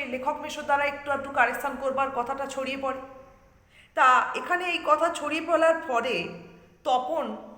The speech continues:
নিজেকে হারিয়ে ফেলে কেন? কেননা একটু আগে আমরা আঠেরো নম্বর প্রশ্নে ঠিক একই উত্তর আলোচনা করেছি, যে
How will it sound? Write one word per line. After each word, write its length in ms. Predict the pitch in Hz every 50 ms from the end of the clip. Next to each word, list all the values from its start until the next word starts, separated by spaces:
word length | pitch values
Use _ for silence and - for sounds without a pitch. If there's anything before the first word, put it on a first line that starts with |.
| - - _ _ _ _ _ _ _ _ _ _ _ _
নিজেকে 320 | - 269 277 330 339 - 233
হারিয়ে 360 | - - - 240 254 339 330
ফেলে 240 | - - 220 202 180
কেন? 200 | 175 165 143 - - - - - - - _ _ _ _ _ _ _ _ _
কেননা 280 | - 302 311 320 320 311 302 294 - - -
একটু 300 | - 311 - - - 359 370
আগে 220 | 311 254 - - 359
আমরা 160 | 359 370 359
আঠেরো 240 | 349 - - - 320
নম্বর 220 | 320 320 330 349 339
প্রশ্নে 300 | - 277 - - - 349 349 349
ঠিক 120 | - 320 -
একই 220 | 240 214 214 - 240
উত্তর 260 | 220 - - 214 196 160
আলোচনা 280 | - - 175 - -
করেছি, 320 | - - - - - - - - - _ _ _ _ _ _ _ _ _ _ _ _ _ -
যে 80 | 262